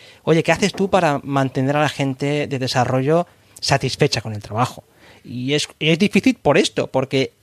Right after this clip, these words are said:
hay muchas motivaciones en juego, hay mucha gente que tiene la parte económica, eh, y, pero sobre todo también hay mucha gente que quiere un clima de trabajo saludable y que, y que donde,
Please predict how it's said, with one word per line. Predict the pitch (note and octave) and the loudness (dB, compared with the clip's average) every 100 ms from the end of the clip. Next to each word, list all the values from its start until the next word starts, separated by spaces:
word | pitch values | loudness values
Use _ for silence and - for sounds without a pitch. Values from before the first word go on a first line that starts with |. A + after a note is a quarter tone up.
| _ - | _ -2
hay | F3 | 2
muchas | G3 C4 F#3+ | 4 4 4
motivaciones | D#3+ D3 C#3 B2 B2+ A#2+ | 2 2 0 2 -2 0
en | A#2 | -4
juego, | - G#3 A3+ | 2 2 2
hay | B2+ A#2+ | 0 -2
mucha | A#2+ C3 | -4 -4
gente | D3+ E3 | -4 -4
que | B2 | -4
tiene | A2+ B2+ | -4 -2
la | B2+ B2 | -2 0
parte | B2 C3+ | -2 0
económica, | C#3 D#3 F#3+ G3+ A3 C#4 - _ - - - _ _ _ _ C#3 | 0 0 0 0 0 0 -4 _ -20 -20 -20 _ _ _ _ -6
eh, | C3+ C3 B2+ - | -4 -4 -6 -8
y, | C3 | -8
pero | C3+ A#2+ | -4 -2
sobre | A#2+ | -2
todo | A2+ C#3+ | 0 2
también | E3 E3+ | 2 4
hay | F3+ | 2
mucha | E3+ F3 | 2 0
gente | E3+ G#3 | 0 0
que | D#3+ | -2
quiere | - E3 F3+ | -2 0 2
un | E3+ | 0
clima | D#3+ E3+ E3+ | -2 0 2
de | E3 | 2
trabajo | D#3+ D3 E3 C#3 A2+ - | 2 0 0 -2 -6 -2
saludable | C3 A#2 C3+ F3 F#3 G3+ A3+ - | 0 4 4 4 4 0 -2 -6
y | C3 C3 | -6 -4
que, | B2+ B2+ B2 B2 A#2+ A#2+ - | -2 0 0 0 -2 -4 -4
y | B2 | -4
que | A#2 | -2
donde, | A#2+ A#2 | -2 -2